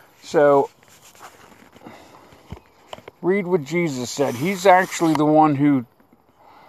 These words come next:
made a big deal about this Satan, 'cause you will not find much about it in the,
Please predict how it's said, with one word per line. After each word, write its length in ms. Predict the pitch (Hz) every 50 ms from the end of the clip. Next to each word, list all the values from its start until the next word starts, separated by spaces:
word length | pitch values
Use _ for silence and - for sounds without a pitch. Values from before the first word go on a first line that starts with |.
| _ _
made 300 | - 156 170 175 170 165
a 40 | 151
big 280 | 131 151 170 160 135 110
deal 240 | 147 156 160 151
about 320 | 139 127 120 135 127 120 -
this 160 | - 127 -
Satan, 420 | - - 170 156 147 135 104 113
'cause 280 | 110 - 131 123 110 117
you 120 | 131 139
will 140 | 147 147 147
not 240 | 151 147 147 127 -
find 360 | - - 151 147 143 135 135
much 220 | 139 131 131 - -
about 340 | 131 120 147 143 139 139
it 120 | 127 123 123
in 200 | 127 127 127 127
the, 260 | 123 120 120 117 113